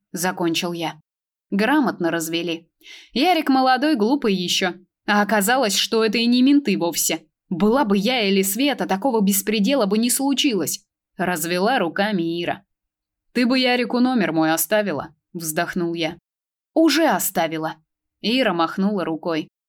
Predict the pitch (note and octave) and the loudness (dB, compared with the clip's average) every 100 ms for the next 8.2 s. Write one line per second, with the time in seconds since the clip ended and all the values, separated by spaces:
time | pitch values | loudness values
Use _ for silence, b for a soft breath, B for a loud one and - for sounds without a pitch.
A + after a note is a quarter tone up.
0 | _ - G#3 G#3+ F#3+ G#3 F#3+ E3+ D3 - | _ -4 0 0 2 0 0 -2 -6 -8
1 | - _ - A#3+ A#3+ A#3 B3+ G3+ G3 A3 | -10 _ -2 2 2 0 0 0 0 -2
2 | G3 G#3+ G#3+ F#3+ F3+ D3+ G3+ A3+ A3 _ | 0 0 0 -2 -4 -6 -2 -4 -6 _
3 | _ _ _ _ _ G3 G#3+ C#4 C#4+ C#4 | _ _ _ _ _ 0 2 2 2 2
4 | D4+ B3+ C#4+ C#4 D4 A#3 D3 - - _ | 2 2 0 2 0 0 -2 -6 -18 _
5 | _ E3+ E3+ D#3+ D#3 - A#3 A3+ E3+ D3 | _ -2 0 0 -2 0 0 0 -2 -4
6 | D#3 F3+ - D#3+ D#3 D#3 D3+ - - - | -4 -4 -4 -2 0 0 -2 -6 -8 -10
7 | _ _ _ _ - A#3 A#3+ C#4 G3 E3+ | _ _ _ _ -2 0 2 2 0 0
8 | F#3 E3 | -4 -6